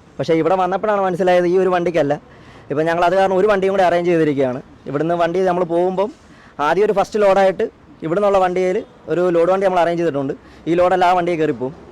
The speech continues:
പിന്നെ വേറൊരു സ്ഥലത്തു നിന്ന് നമുക്ക് കുറേ, അതായത് പലയിടത്തായിട്ട് നമ്മൾ കാര്യങ്ങൾ ചെയ്ത് വരികയാണ്. അപ്പോൾ അവിടെ നിന്നെല്ലാം കളക്ട് ചെയ്യുന്ന സാധനങ്ങൾ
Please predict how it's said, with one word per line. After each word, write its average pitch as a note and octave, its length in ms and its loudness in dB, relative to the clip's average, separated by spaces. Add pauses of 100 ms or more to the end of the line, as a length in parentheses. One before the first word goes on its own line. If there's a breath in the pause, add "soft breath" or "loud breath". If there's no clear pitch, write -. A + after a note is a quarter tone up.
പിന്നെ D#3 140 -2
വേറൊരു F3 300 0
സ്ഥലത്തു F#3 320 -2
നിന്ന് G3 140 -4
നമുക്ക് F#3 200 -4
കുറേ, F3 320 -2 (120)
അതായത് F3 320 -2 (400 loud breath)
പലയിടത്തായിട്ട് A3 560 2
നമ്മൾ G#3+ 340 0 (260)
കാര്യങ്ങൾ G3 380 0 (140)
ചെയ്ത് G3 180 2
വരികയാണ്. F3 360 0 (460 loud breath)
അപ്പോൾ C#3+ 120 0
അവിടെ F3 180 2
നിന്നെല്ലാം G#3+ 300 0
കളക്ട് G#3 200 0
ചെയ്യുന്ന G#3+ 180 -2
സാധനങ്ങൾ F#3+ 540 0